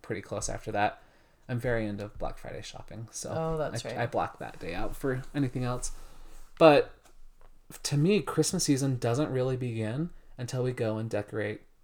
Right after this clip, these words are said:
Speaker 1: the Jensen's house.
Speaker 2: Yeah, fun.
Speaker 1: And so, you know, growing up, maybe that's why my mom made us do our own trees, was to train us.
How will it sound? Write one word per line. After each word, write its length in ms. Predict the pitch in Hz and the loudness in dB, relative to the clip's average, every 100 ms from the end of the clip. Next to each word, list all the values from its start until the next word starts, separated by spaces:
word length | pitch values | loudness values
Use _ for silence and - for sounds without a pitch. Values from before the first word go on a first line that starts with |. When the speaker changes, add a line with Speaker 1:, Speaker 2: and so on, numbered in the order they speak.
| - - | -20 -12
Speaker 1:
the 120 | 120 | -10
Jensen's 460 | 110 104 - - - | -6 -8 -8 -10 -10
house. 400 | - - - - | -10 -12 -16 -12
Speaker 2:
Yeah, 180 | 180 165 - | -10 -10 -8
fun. 280 | 156 156 156 - _ _ | -8 -6 -8 -14 _ _
Speaker 1:
And 120 | 127 120 | -2 6
so, 460 | 139 131 127 123 120 - _ _ _ _ _ _ _ | 10 10 8 4 -4 -12 _ _ _ _ _ _ _
you 100 | 139 | 0
know, 120 | 123 | 0
growing 320 | 113 160 143 127 | 6 8 8 6
up, 340 | 127 - - - - - - - - - | 6 4 -4 -20 -20 -20 -20 -20 -14 -4
maybe 160 | 131 123 | 0 0
that's 180 | - | -2
why 60 | 113 | -4
my 120 | 110 | -4
mom 180 | 113 110 | -4 -4
made 120 | 113 | -6
us 100 | 113 | -8
do 100 | - | -10
our 80 | 117 | -10
own 140 | 113 120 | -8 -10
trees, 340 | - 113 - | -8 -8 -8
was 100 | 120 | -10
to 100 | - | -10
train 280 | - 131 123 | -8 -6 -6
us. 360 | 120 123 - | -6 -6 -8